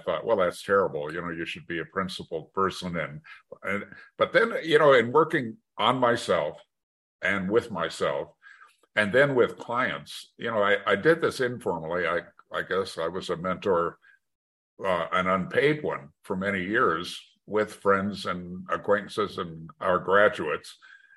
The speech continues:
Uh, and I enjoyed it, but d-, doing it professionally is different. And what I realized in doing it professionally is that many of my clients come to me with, uh, a severe case of compartmentalizing. They've taken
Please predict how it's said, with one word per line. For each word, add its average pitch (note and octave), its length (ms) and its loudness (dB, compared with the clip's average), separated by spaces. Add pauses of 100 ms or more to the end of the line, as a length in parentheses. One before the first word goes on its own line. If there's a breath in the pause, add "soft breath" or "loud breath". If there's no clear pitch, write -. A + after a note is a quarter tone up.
(240 soft breath)
Uh, F2+ 280 0 (260)
and G2+ 160 4
I G2 80 4
enjoyed A2+ 400 4
it, F#2 180 4
but F2+ 220 0 (420)
d-, A#2 80 -8 (200)
doing C#3+ 240 2
it G#2 120 4
professionally G2+ 500 0
is E2+ 120 -6
different. - 420 -2
And F#2+ 140 -2
what G#2+ 140 0
I F#2+ 60 6
realized F2 640 2
in D#2+ 180 -8 (180)
doing A#2 280 2
it E2+ 180 -4
professionally E2+ 720 0 (680 soft breath)
is G#2 200 2
that G2+ 160 -2
many C#3+ 240 2
of G#2 160 2
my G#2 180 0
clients G2+ 540 -4
come G2 260 -4
to G2 140 -8
me D#2+ 400 -6 (500)
with, G#2 320 0 (220)
uh, F#2 380 2 (120)
a F#2+ 100 4
severe C3 600 4
case G2 360 2
of F#2 140 -6
compartmentalizing. F#2+ 1080 0 (1000 loud breath)
They've A2+ 220 6
taken F#2+ 640 2